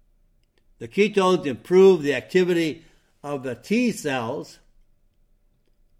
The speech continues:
which are immune cells that focus on attacking foreign substances. The better level of T cells we have,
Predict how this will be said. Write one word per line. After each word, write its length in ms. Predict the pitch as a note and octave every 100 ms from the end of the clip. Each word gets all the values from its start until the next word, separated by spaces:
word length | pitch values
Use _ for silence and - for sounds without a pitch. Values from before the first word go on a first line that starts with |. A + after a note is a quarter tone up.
| _ -
which 220 | D3+ E3
are 180 | D#3 D3
immune 400 | C#3+ F#3 G#3+ G#3
cells 420 | D3+ C#3 C3+ B2+
that 180 | B2+ -
focus 300 | E3 C3 C#3+
on 160 | D3
attacking 580 | A#2+ - E3 E3 E3+ D#3+
foreign 480 | - D#3+ E3 D#3+ D#3+
substances. 800 | - E3 - C#3 A2+ G#2+ E2+ _ _ _ _ _ _ _ _ _ _ _
The 100 | -
better 320 | A2+ E3+ G3+ F#3
level 320 | F3+ F3 E3
of 140 | C3
T 240 | - G#3 G3+
cells 540 | - C3+ F#2 F#2+ - _ _ _ _ _ _ _ _ _ _ _ _ _
we 160 | C3 C3
have, 400 | B2+ C#3 D3 B2